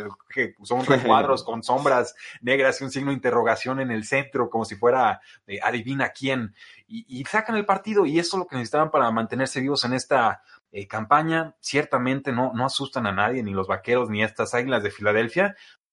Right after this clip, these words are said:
Speaker 1: pero si tenemos que apostar, pues apostemos por el equipo que tiene algo de amor propio y a pesar de tanta adversidad saca adelante un resultado difícil divisional,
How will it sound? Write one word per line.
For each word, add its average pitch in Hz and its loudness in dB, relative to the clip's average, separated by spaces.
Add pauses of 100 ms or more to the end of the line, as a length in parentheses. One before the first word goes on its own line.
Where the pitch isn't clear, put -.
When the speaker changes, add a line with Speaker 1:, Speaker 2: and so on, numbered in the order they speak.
(100)
Speaker 1:
pero 101 4
si 95 -4
tenemos 151 0
que 208 0
apostar, 185 0
pues 104 -8
apostemos 143 0
por 135 4
el 123 4
equipo 175 -2
que 123 -4
tiene 160 0
algo 175 4
de 143 6
amor 143 2
propio 151 4
y 117 -2
a 101 -2
pesar 143 0
de 160 0
tanta 151 -2
adversidad 117 0
saca 123 -2
adelante 107 0
un 120 -2
resultado 113 2
difícil 123 -6
divisional, 101 -2